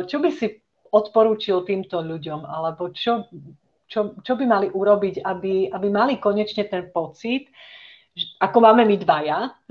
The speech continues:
<laughs> že robíme to, čo nás, e, naozaj naplňa a tým pádom tá práca nie je pre nás až tak náročná alebo, mm, tak zaťažujúca ako pre tých, ktorí, ktorí robia prácu, ktorú, ktorá ich nebaví.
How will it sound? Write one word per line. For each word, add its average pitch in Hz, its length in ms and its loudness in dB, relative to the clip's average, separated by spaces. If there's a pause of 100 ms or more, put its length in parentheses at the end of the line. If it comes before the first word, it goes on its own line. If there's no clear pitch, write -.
(260)
<laughs> - 540 -14
že 202 100 0
robíme 220 400 4
to, 220 160 2
čo 233 160 -2
nás, 185 480 -2
e, - 20 -2
naozaj 185 640 0
naplňa 180 560 -4
a 170 160 -6
tým 190 160 -6
pádom 180 400 -6
tá 165 160 -4
práca 175 880 -4
nie 202 480 2
je 180 80 2
pre 175 160 -4
nás 170 400 -4
až - 240 -10
tak 170 80 -8
náročná 196 720 -2
alebo, 170 800 -2
mm, 185 560 -12
tak 165 160 -8
zaťažujúca 165 720 -8
ako 160 320 -8
pre 160 240 -4
tých, - 240 -14
ktorí, 156 400 -14 (400)
ktorí 165 400 -10
robia 156 240 -6
prácu, 156 320 -6
ktorú, 147 480 -10 (240)
ktorá 143 240 -8
ich 156 160 -10
nebaví. 147 480 -10